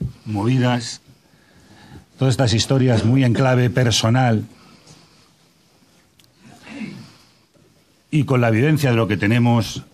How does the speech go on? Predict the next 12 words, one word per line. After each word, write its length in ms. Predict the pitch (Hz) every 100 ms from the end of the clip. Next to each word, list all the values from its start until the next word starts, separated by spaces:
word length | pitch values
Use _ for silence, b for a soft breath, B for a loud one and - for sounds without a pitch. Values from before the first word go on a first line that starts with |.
| - _ -
aquí 320 | 95 127 120
en, 380 | 107 101 92 87
en 80 | 98
nuestro 240 | 92 -
entorno, 580 | 92 90 131 104 101 117 -
en 160 | 95
nuestro 540 | 98 107 - 107 104 104
alrededor, 720 | - 104 101 98 98 117 117 127 - _ b b b b b b b b b
porque 260 | 123 117 143
se 140 | 131
está 440 | 107 160 175 175 -
rompiendo 1040 | 131 127 127 123 127 165 160 127 131 196